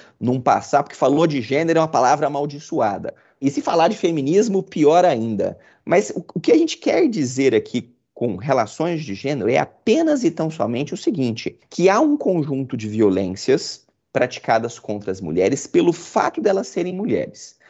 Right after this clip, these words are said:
Violências que derivam de um conjunto de relações sócio-histórico-culturais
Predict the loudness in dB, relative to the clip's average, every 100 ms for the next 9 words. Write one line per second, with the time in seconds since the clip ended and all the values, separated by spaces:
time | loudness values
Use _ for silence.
0 | _ _ 0 4 4 2 0 -2 -2 2
1 | 2 4 0 -2 -4 -4 -4 -4 -6 -6
2 | -2 0 0 0 -4 -4 2 4 4 2
3 | -2 -4 -4 -2 2 4 2 -6 -14 -10
4 | -10 -6 -2 0 0 -2 -8